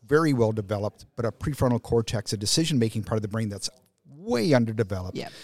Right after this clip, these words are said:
Speaker 1: And so that early exposure is very impactful. But second, what really begins sealing this together is the ongoing use. And so probably, Dad, you've been, uh, know that you've practiced this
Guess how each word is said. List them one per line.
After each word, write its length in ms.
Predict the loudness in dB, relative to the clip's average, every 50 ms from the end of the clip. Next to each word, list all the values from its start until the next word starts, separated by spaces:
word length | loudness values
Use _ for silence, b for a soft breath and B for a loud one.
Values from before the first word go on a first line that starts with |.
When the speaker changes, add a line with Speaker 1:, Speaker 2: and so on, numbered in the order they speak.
| B B B B B B B B -2
Speaker 1:
And 160 | 0 0 2
so 180 | 4 4 4 4
that 180 | 4 4 4 2
early 220 | 0 0 0 0
exposure 560 | 0 -2 -2 2 2 2 2 2 2 -2 -2
is 180 | 0 0 0 0
very 380 | -2 -2 0 2 2 4 4 4
impactful. 500 | 4 4 2 0 -2 -8 -8 -8 -6 -2
But 200 | -2 -2 0 0
second, 680 | 2 2 2 2 2 2 0 0 -2 -2 -2 -2 -6 -10 -16 _ _ -18
what 240 | -4 -2 0 0 0
really 500 | 0 2 2 2 2 2 2 0 -2 -2
begins 400 | -4 -4 0 2 2 2 4 2
sealing 520 | 2 2 2 0 0 2 2 2 2 2
this 380 | 0 0 -2 0 0 0 0 -2 -4 -6
together 540 | -6 -4 -2 0 0 0 0 0 0 0 -2
is 280 | 0 0 0 0 0 -2
the 120 | -4 -4 -2
ongoing 560 | -2 0 0 0 0 0 0 0 0 -2 -2
use. 440 | -2 -2 -2 -2 -4 -4 -6 -6 b b b b b b b b -8 -4
And 120 | -2 0 0
so 180 | 2 2 0
probably, 720 | 0 -4 -8 -10 -6 -4 -2 0 0 0 0 0 -2 -2 -2
Dad, 360 | -4 -4 -4 -4 -4 -6 -6
you've 200 | -6 -8 -6 -4
been, 320 | -2 0 0 0 -2 -4 -8 b b b b b b b b _ -10
uh, 300 | -8 -8 -6 -6 -8 -10 -12 -16 _ _ _ _ _ _ _ _ -18
know 320 | -10 0 2 4 4 6
that 200 | 4 2 0 0
you've 240 | 0 -2 -2 -2 -6 -14 -12 -6
practiced 500 | -2 0 0 0 0 0 0 0 2 0 0
this 460 | -2 0 0 2 2 2 2 0